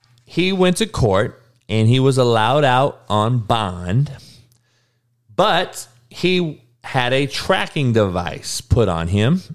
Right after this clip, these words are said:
until his court and arraignment date came, okay? This is a very interesting story, by the way. The arraignment date came,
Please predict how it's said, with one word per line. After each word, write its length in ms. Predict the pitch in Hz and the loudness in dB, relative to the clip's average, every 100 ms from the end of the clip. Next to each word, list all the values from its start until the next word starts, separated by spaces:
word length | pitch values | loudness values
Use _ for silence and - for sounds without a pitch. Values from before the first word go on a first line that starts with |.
| - | -4
until 480 | 107 104 - 101 101 | -2 -2 0 0 2
his 220 | 120 131 | 0 0
court 420 | - - 202 185 | -4 0 2 0
and 160 | - 156 | 0 0
arraignment 640 | 165 196 214 185 120 82 | 2 2 2 2 0 -2
date 300 | 104 92 - | -2 -2 -4
came, 400 | - 92 - 107 - - - 92 | -8 -6 -6 -12 -18 -20 -12 -10
okay? 380 | - 110 143 143 _ _ _ _ _ - _ _ | -4 -2 -2 -6 _ _ _ _ _ -20 _ _
This 160 | - | -12
is 80 | 180 | -4
a 60 | 120 | 0
very 280 | 135 135 123 | 2 2 2
interesting 400 | 117 107 101 95 | 2 2 0 -4
story, 320 | - 120 98 | 0 0 2
by 180 | 87 90 | -2 -8
the 80 | - | -12
way. 160 | - - _ _ _ _ _ _ _ _ _ _ _ _ _ _ _ _ _ _ _ _ _ _ _ _ _ _ | -16 -20 _ _ _ _ _ _ _ _ _ _ _ _ _ _ _ _ _ _ _ _ _ _ _ _ _ _
The 200 | 117 165 | -4 0
arraignment 600 | 156 165 240 285 262 165 | 2 2 2 2 0 0
date 400 | 127 151 139 - | 0 0 0 -4
came, 520 | - 143 113 95 98 | -6 -2 -2 -2 -4